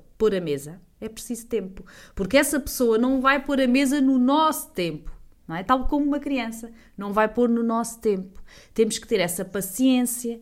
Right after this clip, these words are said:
essa calma e saber esperar. É, esta filosofia Montessori permite isto, não é? Mas,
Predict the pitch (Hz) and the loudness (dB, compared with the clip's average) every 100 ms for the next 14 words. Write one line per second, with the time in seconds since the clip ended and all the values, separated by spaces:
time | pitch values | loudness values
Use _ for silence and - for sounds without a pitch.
0 | - 165 170 208 208 214 202 208 208 202 | -8 -6 -4 -6 -2 2 4 2 -2 -8
1 | - - - 202 196 214 214 220 - 214 | -14 -20 -6 -4 4 4 4 0 -2 0
2 | 202 185 - - - 190 - 226 247 - | 2 2 -4 -20 -20 -14 -10 -8 -8 -4
3 | 254 254 240 - 233 208 220 - 247 226 | -2 -2 -6 -4 -4 -4 -6 -2 0 0
4 | 226 220 - 254 262 262 - 311 269 254 | -4 -6 -2 0 0 -4 0 2 4 2
5 | 247 190 170 - - 170 175 185 202 240 | 0 -6 -6 -8 -10 -8 -4 -2 2 4
6 | 294 285 - - | 4 2 -4 -6